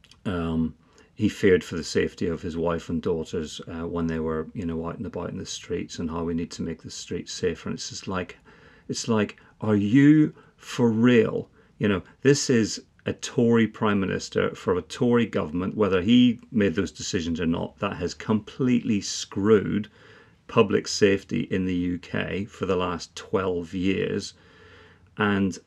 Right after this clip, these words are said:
uh, and where we've just had a, an autumn statement, the budget on Thursday, where there is gonna be no new money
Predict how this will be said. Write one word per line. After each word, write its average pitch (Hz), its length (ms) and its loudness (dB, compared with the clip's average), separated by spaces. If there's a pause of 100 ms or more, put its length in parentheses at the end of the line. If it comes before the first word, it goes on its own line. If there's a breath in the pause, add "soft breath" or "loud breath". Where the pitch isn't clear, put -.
(180)
uh, 95 320 0 (100)
and 98 220 -2
where 101 340 0
we've 101 220 -2
just - 240 0
had 95 180 -2
a, 90 220 -2 (100)
an 101 80 2
autumn 104 340 0
statement, - 600 -4
the - 80 -4
budget - 360 -4
on 82 120 -8
Thursday, 92 580 -2
where 90 380 -2 (480 loud breath)
there 98 160 4
is 90 100 0
gonna 92 220 -2
be 90 180 -2
no 92 640 2 (300 soft breath)
new 95 320 2
money 90 420 -2